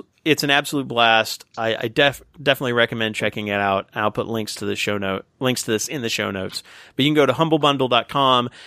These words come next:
and look for their bundles, and it's their, just look for the pay what you want, uh, Death Watch bundle.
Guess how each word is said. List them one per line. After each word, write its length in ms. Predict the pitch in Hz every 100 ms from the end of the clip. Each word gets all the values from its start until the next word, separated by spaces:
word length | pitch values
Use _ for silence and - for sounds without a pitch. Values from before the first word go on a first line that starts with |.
| -
and 180 | - 123
look 160 | 127 -
for 120 | 127
their 120 | 120
bundles, 440 | 113 113 110 107
and 400 | 113 113 107 104
it's 240 | 104 101 -
their, 400 | 107 104 107 110 _ _ _ _ _ -
just 240 | 113 -
look 140 | 123
for 160 | - 113
the 160 | 107 104
pay 240 | - 151
what 180 | 139 -
you 60 | 123
want, 480 | 117 113 107 -
uh, 240 | 113 110 101
Death 260 | 110 104
Watch 280 | 110 101 -
bundle. 400 | 98 98 - -